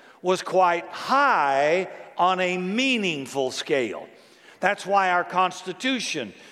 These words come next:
uh, that's part of our Constitution and what it means to be a citizen of America. He said, "While you and I are in this room, people around the world are fighting and dying for the privilege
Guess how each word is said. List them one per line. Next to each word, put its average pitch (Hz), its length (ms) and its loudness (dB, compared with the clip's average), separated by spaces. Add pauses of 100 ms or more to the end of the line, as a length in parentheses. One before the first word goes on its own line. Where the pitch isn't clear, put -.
(160)
uh, 151 240 2
that's 160 220 0
part 226 300 2
of 160 100 0
our 147 140 2
Constitution 156 920 -2 (180)
and 165 120 0
what 175 120 4
it 175 80 -6
means 170 340 -6
to 165 100 -6
be 165 120 2
a 151 60 2
citizen 175 640 0 (180)
of 185 200 0
America. 214 580 0 (260)
He 208 140 0
said, 202 480 0 (300)
"While 202 220 4
you 240 260 0
and 233 100 2
I 220 200 2
are 190 140 4
in 226 180 0
this 220 280 0
room, 202 400 2 (220)
people 214 360 0
around 202 360 4
the 196 80 -2
world 202 340 4
are 170 140 2
fighting 196 500 0
and 170 100 -4
dying 185 380 2
for 180 160 -2
the 170 80 -2
privilege 175 560 0